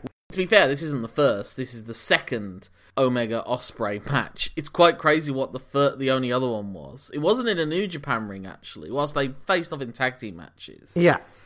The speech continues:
Speaker 1: The only singles match they had before this was at P W G, Battle of Los Angeles.
Speaker 2: <laughs>
Speaker 1: And this was back when Omega was a junior heavyweight and Ospreay was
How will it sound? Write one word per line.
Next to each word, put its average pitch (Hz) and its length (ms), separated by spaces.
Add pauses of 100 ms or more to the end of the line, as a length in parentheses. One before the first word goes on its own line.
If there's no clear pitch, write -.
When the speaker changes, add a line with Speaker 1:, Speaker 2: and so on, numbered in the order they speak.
(320)
Speaker 1:
The 147 120
only 170 140
singles 175 580
match 127 240
they 131 160
had 127 240
before 170 440
this 104 260
was 123 180
at 127 160
P 139 180
W 123 320
G, 123 360
Battle 117 400
of 101 100
Los 110 160
Angeles. 143 880
Speaker 2:
<laughs> - 40 (520)
Speaker 1:
And 135 140
this 208 160
was 170 120
back 147 320
when 123 380 (200)
Omega 151 340
was 139 200
a 123 60
junior 120 360
heavyweight 117 540
and 123 80
Ospreay 127 340
was 110 180